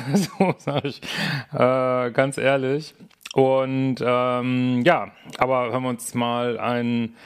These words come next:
Kommentar an, der unter einem YouTube-Video war. Ich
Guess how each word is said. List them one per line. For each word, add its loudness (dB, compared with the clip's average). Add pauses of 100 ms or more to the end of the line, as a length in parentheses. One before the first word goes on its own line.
(800)
Kommentar 0
an, -2
der 0
unter 2
einem 0
YouTube-Video 0
war. 0
Ich -6